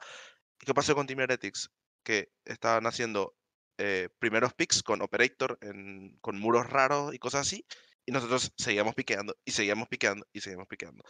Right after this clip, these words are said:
Entonces, ¿qué pasa? Que le das la primera kill a los primeros diez segundos, y bueno, así cualquier equipo tiene una, una ventaja enorme, porque te pueden ejecutar cinco B cuatro en un mapa que es súper atacante. Entonces, y seguíamos repitiendo ese mismo error durante seis, siete rondas, y después en la octava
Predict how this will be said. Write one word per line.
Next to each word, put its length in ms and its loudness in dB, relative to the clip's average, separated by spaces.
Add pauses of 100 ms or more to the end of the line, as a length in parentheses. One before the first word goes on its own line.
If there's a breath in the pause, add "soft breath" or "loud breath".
(100)
Entonces, 360 -4 (200 loud breath)
¿qué 120 -2
pasa? 360 4 (160 loud breath)
Que 120 0
le 100 4
das 160 6
la 120 4
primera 340 4
kill 160 0
a 60 4
los 120 -4
primeros 480 -4 (220)
diez 220 2
segundos, 420 2
y 60 -8
bueno, 280 4
así 220 0
cualquier 280 0
equipo 380 0
tiene 260 -4
una, 300 -2
una 200 0
ventaja 280 -2
enorme, 420 0 (300 loud breath)
porque 200 0
te 80 0
pueden 200 2
ejecutar 260 -2
cinco 240 0
B 100 6
cuatro 440 2 (200 loud breath)
en 180 -2
un 100 0
mapa 200 4
que 100 0
es 60 0
súper 220 0
atacante. 460 0
Entonces, 500 -4 (1400 loud breath)
y 140 -4
seguíamos 460 6
repitiendo 400 0
ese 100 -2
mismo 200 0
error 180 6
durante 420 4
seis, 320 2
siete 200 0
rondas, 460 -2
y 80 0
después 220 0
en 100 0
la 80 4
octava 480 2